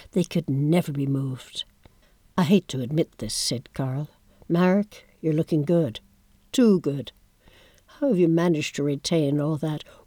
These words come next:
well-muscled grace of yours, even the charisma still in place?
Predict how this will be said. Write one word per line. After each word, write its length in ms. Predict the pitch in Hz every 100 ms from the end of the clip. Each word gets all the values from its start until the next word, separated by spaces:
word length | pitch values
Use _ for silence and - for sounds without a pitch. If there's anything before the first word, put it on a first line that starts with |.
| -
well-muscled 960 | 180 190 180 175 175 180 - 170 170
grace 340 | 170 170 190 -
of 80 | 156
yours, 320 | 151 156 - - - -
even 320 | 247 226 220
the 80 | 202
charisma 520 | - 196 180 185 170
still 280 | - 202 175
in 120 | 165
place? 460 | - 165 156 -